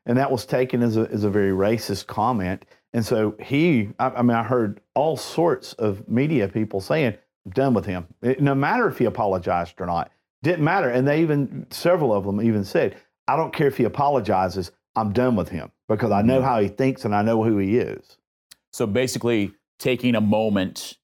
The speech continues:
Speaker 2: and divorcing it from the rest of your life and, and focusing on, on that moment. For some people, I don't know if the, that's the case with Drew, Drew Brees in that particular instance. Again, we don't know what's inside his headspace or where he's coming from,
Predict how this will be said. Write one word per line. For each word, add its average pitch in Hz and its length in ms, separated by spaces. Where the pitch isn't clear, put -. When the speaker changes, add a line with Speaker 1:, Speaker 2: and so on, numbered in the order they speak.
Speaker 2:
and 87 320
divorcing 110 460
it - 60
from 98 120
the 90 60
rest 90 260
of 82 80
your 87 120
life 82 360
and, 87 200
and 87 200
focusing 101 400
on, 85 280
on 82 180
that 82 240
moment. 87 260
For 131 80
some 214 220
people, 131 440
I - 80
don't 101 80
know 95 100
if - 180
the, 95 200
that's 101 260
the - 60
case 107 220
with 85 80
Drew, 90 240
Drew 104 200
Brees 110 300
in 87 60
that 101 180
particular 92 380
instance. 104 400
Again, 101 200
we 107 80
don't 117 140
know 107 100
what's 104 180
inside 101 360
his 101 160
headspace 113 480
or 98 40
where 101 100
he's 98 120
coming 104 260
from, 123 240